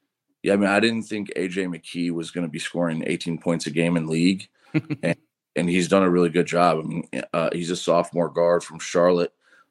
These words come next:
Speaker 1: uh, but he's really developed as a scorer. In high school, he only averaged ten points a game. He was on a state championship team, did a great job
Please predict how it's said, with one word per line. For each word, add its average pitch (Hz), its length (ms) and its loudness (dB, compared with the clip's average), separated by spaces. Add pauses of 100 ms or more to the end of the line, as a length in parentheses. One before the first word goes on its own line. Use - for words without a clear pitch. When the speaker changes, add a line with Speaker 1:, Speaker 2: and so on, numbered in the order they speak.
Speaker 1:
uh, 82 320 -2
but 82 220 -4
he's 92 280 -4
really 90 240 0
developed 85 360 -2
as 78 80 -10
a 78 40 -10
scorer. 87 600 0 (260)
In - 80 -8
high 104 160 2
school, 110 220 0
he 90 100 -2
only 92 180 0
averaged 92 300 0
ten 90 160 -6
points 87 280 -4
a 78 40 -12
game. 85 280 -2
He 78 40 -8
was 78 80 -8
on 85 80 -4
a 85 60 -8
state 78 200 -12
championship - 600 -12
team, 85 420 -8 (480)
did 101 140 6
a 98 40 4
great 90 320 0
job 87 540 0